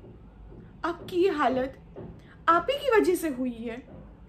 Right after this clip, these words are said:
अगर आप अरुण के साथ ये नहीं करते, तो आप इधर नहीं होते अभी। मैं दिल से चाहती हूँ कि आप ठीक हो जाओ, पर दूसरा ही पल लगता है,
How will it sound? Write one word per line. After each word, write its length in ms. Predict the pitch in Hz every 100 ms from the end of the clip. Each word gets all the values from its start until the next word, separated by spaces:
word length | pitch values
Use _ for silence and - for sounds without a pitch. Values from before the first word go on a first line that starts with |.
| - - - - - - - - - - - - - -
अगर 240 | 277 269 339
आप 160 | 359 -
अरुण 260 | 320 311
के 120 | 311 349
साथ 220 | 370 330
ये 140 | 359
नहीं 240 | 320 302 330
करते, 480 | 349 277 277 285 - - - - - - - - - - - - - - - - - -
तो 80 | -
आप 300 | - 285 320
इधर 280 | 349 320 330
नहीं 260 | 285 294 330
होते 280 | 320 -
अभी। 360 | 254 214 240 247 - - - - - - - - - - - - - - - - - - - - -
मैं 200 | 359 254
दिल 180 | 330 349
से 200 | 392 392
चाहती 380 | 370 302 -
हूँ 220 | 294 302 339 - - - -
कि 60 |
आप 240 | 339 339 -
ठीक 240 | 269 254
हो 160 | 285 -
जाओ, 260 | - 240 - - - - - - - - - -
पर 180 | 403 330
दूसरा 340 | 330 339 392
ही 100 | 349
पल 200 | 339 320
लगता 380 | 302 262 - 285
है, 180 | 294